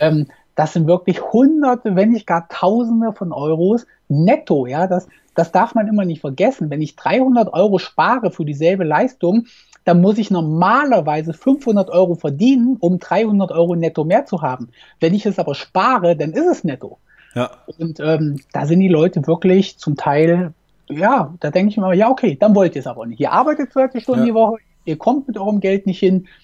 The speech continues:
Speaker 1: ähm, aber ihr seid doch selber schuld.“ Weil es ist nicht im Ansatz so, dass ihr alles dafür tut. Ist, ihr könntet ganz, ganz, ganz einfach eure monatliche Bilanz so erhöhen, dass ihr drei, vier, fünfhundert Euro im Monat übrig hättet. Und das ist immer wichtig,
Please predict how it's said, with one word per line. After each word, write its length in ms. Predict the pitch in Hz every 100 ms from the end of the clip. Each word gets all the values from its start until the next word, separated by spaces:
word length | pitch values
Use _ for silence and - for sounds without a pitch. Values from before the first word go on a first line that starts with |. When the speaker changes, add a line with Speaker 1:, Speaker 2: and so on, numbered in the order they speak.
| _ - -
Speaker 1:
ähm, 360 | 175 175 170 165 _
aber 460 | - 160 175 175 170 _ -
ihr 100 | 170
seid 180 | 175
doch 60 | 170
selber 220 | 156 156
schuld.“ 260 | 151 110 110 -
Weil 240 | 139 160
es 200 | 170 170
ist 180 | 185 -
nicht 180 | 196 202
im 120 | 160
Ansatz 400 | 170 233 208 185
so, 100 | 196
dass 220 | 180 170
ihr 120 | 147 -
alles 200 | 165 175
dafür 280 | 165 151 151
tut. 320 | - 123 - _
Ist, 180 | 175 -
ihr 100 | 151
könntet 420 | - 202 214 214 _
ganz, 320 | 208 277 320
ganz, 280 | - 233 226
ganz 240 | 208 202
einfach 520 | - 170 180 175 170 - _ _ _ _ _
eure 320 | 160 175 165
monatliche 580 | 165 214 214 214 190 180
Bilanz 580 | 151 160 180 196 - _
so 280 | 143 165 240
erhöhen, 360 | 196 208 226 202
dass 180 | 165
ihr 120 | 175 156
drei, 340 | - 165 214
vier, 300 | 208 196 185
fünfhundert 680 | - - 311 330 254 233 196
Euro 300 | 180 185 165
im 80 |
Monat 340 | 160 175 170 156
übrig 380 | 233 247 254 -
hättet. 340 | 208 226 240 - - _ _ -
Und 200 | 180 180
das 160 | 196
ist 100 | 233
immer 200 | 196 170
wichtig, 600 | 156 208 - 247 - -